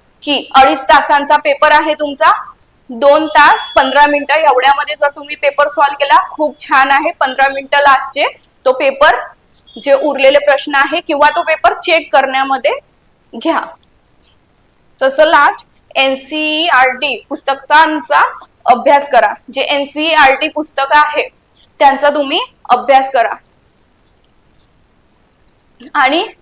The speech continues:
महत्वाची गोष्ट, नवोदयमध्ये प्रवेश मिळणं म्हणजेच तुमचं आयुष्य बदलण्याची संधी मिळणं. तुम्हाला समजलंच असेल मित्रांनो, नवोदयमध्ये प्रवेश मिळणं म्हणजे तुम्हाला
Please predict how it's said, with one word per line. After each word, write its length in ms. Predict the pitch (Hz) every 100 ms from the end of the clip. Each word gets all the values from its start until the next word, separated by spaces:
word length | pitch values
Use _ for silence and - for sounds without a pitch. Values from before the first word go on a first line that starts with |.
| _ _ -
महत्वाची 720 | 277 330 349 330 330 320 330
गोष्ट, 340 | 320 302 - 262
नवोदयमध्ये 840 | 233 254 285 302 320 330 311 285
प्रवेश 400 | - 285 285 320 302
मिळणं 300 | 294 294 330
म्हणजेच 500 | 330 269 - 311 - _ _ _
तुमचं 440 | 302 277 269 311 415 - - _ _ -
आयुष्य 800 | - 269 294 320 311 - 330 339 466 - - _ _ _
बदलण्याची 680 | 247 269 277 311 294 277 320
संधी 560 | 320 294 269 247 320 466
मिळणं. 360 | 311 294 233 190 - _ _ _ _ _ _ _ _ _ _ _ _ _ _ _
तुम्हाला 360 | 269 262 269 285
समजलंच 500 | 302 277 277 294 294
असेल 240 | 302 302
मित्रांनो, 460 | 285 277 262 262 254
नवोदयमध्ये 680 | 262 254 277 294 294 277 294
प्रवेश 420 | 285 262 294 -
मिळणं 400 | 294 247 285 226 - _ _ _ _ _ _ _
म्हणजे 300 | 262 262 262
तुम्हाला 480 | 285 302 262 269 330